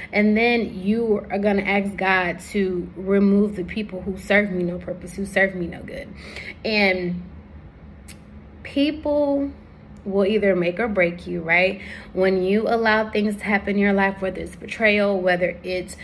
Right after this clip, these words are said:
you know, a good time, whether it's a bad time,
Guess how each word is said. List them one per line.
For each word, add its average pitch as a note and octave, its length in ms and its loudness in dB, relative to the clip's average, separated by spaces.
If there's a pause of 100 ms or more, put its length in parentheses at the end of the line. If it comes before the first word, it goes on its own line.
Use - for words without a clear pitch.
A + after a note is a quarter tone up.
(220)
you A3 120 0
know, F#3+ 200 2
a F3 80 -4
good A3 300 2
time, A#3 320 -2
whether G#3+ 240 0
it's G3 140 -2
a F#3+ 40 0
bad F#3+ 320 2
time, F3 480 -2